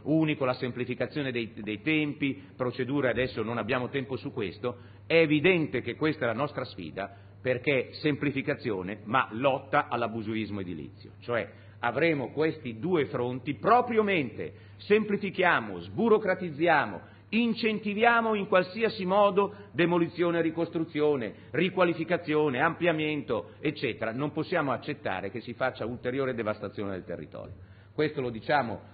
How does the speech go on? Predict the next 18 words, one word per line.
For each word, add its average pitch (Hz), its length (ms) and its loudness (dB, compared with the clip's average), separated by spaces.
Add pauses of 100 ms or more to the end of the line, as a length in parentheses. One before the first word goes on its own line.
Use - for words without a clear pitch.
(120)
in 135 120 -2
maniera 135 380 4
molto 156 480 4
chiara 110 600 -2 (180)
e, 165 260 2
eh, 110 540 2
vogliamo 139 400 4
andare 113 440 2
in 127 120 -4
questa 113 220 -2
direzione. 85 540 -6
Ci 160 120 -8
sono 190 220 0
anche 220 280 4
due 208 200 4
proposte 160 540 0
che 101 120 -4
faremo, 107 460 -2